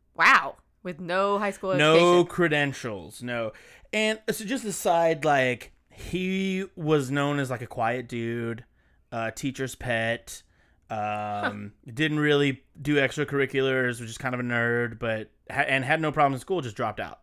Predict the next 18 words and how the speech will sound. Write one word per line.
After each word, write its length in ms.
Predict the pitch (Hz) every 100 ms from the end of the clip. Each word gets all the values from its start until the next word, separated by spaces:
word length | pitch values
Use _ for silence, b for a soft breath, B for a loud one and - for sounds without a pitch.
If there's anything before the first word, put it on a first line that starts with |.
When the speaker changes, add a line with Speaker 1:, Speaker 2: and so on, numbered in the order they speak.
| _
Speaker 1:
Yeah, 280 | - 202 143 -
okay. 220 | 262 269 330 b b b b _ _ _
Speaker 2:
So 340 | - 175 160
Speaker 1:
That's, 200 | 160 147
sometimes 480 | - - 240 269 277
it's 140 | 285 302
just 160 | -
not 160 | 262 -
for 80 | 311
everybody. 460 | 196 196 190 226 -
Speaker 2:
So 240 | 143 147 208
yeah, 200 | 208 165
he's, 200 | 160 160
like, 160 | 147
going 180 | 151 170
to 40 | 156
this 160 | 147
hospital 640 | 160 165 - 127 104 117